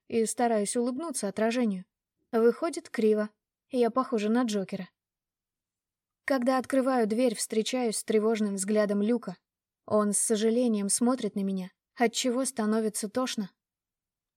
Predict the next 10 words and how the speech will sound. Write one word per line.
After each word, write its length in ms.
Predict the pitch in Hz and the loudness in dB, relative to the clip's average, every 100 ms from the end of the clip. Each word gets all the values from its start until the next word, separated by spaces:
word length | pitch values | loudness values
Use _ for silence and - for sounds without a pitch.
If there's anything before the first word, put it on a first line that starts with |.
| _ _ _ _ _ - | _ _ _ _ _ 0
"Не 180 | 220 247 | 4 6
надо". 340 | 262 196 190 - _ _ _ _ | 4 2 -4 -10 _ _ _ _
Отрицательно 840 | 247 214 220 208 233 220 202 196 | -2 2 2 2 0 0 -2 -4
кручу 320 | - 214 - 202 | -2 -2 0 0
головой. 480 | 214 220 208 180 _ _ _ _ - | 2 2 -2 -6 _ _ _ _ -4
В 120 | 240 | 2
любом 320 | 254 233 254 | 2 4 0
случае, 520 | 240 233 240 - 202 | 0 -2 -2 -2 -2
виноваты 560 | 202 226 226 240 240 220 | 0 0 0 -2 0 0
оба, 360 | 220 247 190 | 2 2 -2